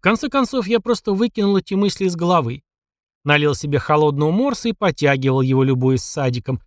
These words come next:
который действительно стоил того, чтобы им полюбоваться. Размышляя о том, что неплохо было бы устроить такое у себя, я почти пропустил момент, когда появился князь.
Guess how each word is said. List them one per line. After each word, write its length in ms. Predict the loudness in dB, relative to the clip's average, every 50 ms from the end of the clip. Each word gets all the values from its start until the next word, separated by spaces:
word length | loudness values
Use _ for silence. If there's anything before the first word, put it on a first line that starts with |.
| _ _ _
который 340 | -2 0 2 2 2 2 2
действительно 640 | 0 -2 -4 -4 -4 -4 -4 -2 -2 0 0 -2
стоил 340 | -2 -2 0 2 2 2 0
того, 400 | -2 0 0 0 2 2 0 0
чтобы 380 | -2 -2 -4 -2 0 0 2
им 160 | 2 2 0 0
полюбоваться. 840 | 0 0 2 2 2 2 2 0 -2 -6 -8 -12 -14 -14 -14 -16 -18 _ _ _ _ _ _ _ _ _ _ _ _ _ _ _ _ -4
Размышляя 680 | -2 0 2 2 2 0 0 0 0 2 2 2 2 0
о 20 |
том, 220 | -2 -2 -2 -2
что 180 | -2 -2 -2 0
неплохо 480 | 0 0 0 0 0 0 0 0 -2 -2
было 240 | 0 2 2 2
бы 140 | 2 0 0
устроить 480 | -2 -2 -4 -2 0 2 2 2 0 -2
такое 340 | -4 -4 -4 -2 0 0 2
у 80 | 0
себя, 300 | 0 -4 -4 -4 -2 0
я 160 | 0 0 -2
почти 340 | -2 -4 -6 -6 -6 -6 -8
пропустил 540 | -6 -6 -8 -8 -6 -8 -6 -4 -2 0 0
момент, 380 | 2 2 2 2 0 0 -2 -2
когда 320 | -2 0 0 2 2 0
появился 520 | 0 0 0 2 2 2 0 -2 -4 -8
князь. 460 | -10 -6 -6 -6 -6 -6 -10 -14 -16